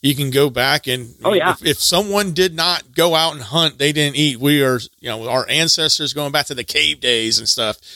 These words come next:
Speaker 1: that's some, they had to hunt. So they just had to. But, um, <laughs> going back to something you said, like the, the, the trophy thing, like, I,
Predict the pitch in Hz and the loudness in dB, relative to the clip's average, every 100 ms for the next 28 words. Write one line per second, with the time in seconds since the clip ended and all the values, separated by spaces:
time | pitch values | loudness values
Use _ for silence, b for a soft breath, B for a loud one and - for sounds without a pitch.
0 | B - 123 - 92 - 147 - 107 117 | B -4 0 0 -2 -6 -6 -6 -10 -2
1 | 147 156 165 156 233 - - - - 127 | 2 2 0 -2 -2 -2 -8 -8 -2 0
2 | 135 - 143 156 131 113 B B B B | 0 2 0 0 -4 -6 B B B B
3 | - 170 175 175 165 - 139 151 160 254 | 0 2 4 4 2 0 -2 0 0 0
4 | 302 247 208 220 196 170 160 147 139 127 | 0 0 2 0 0 0 0 -2 -4 -4
5 | 117 127 120 170 170 - 143 143 135 131 | -4 -2 0 2 0 0 -2 0 0 0
6 | 123 - 117 | -4 -6 -8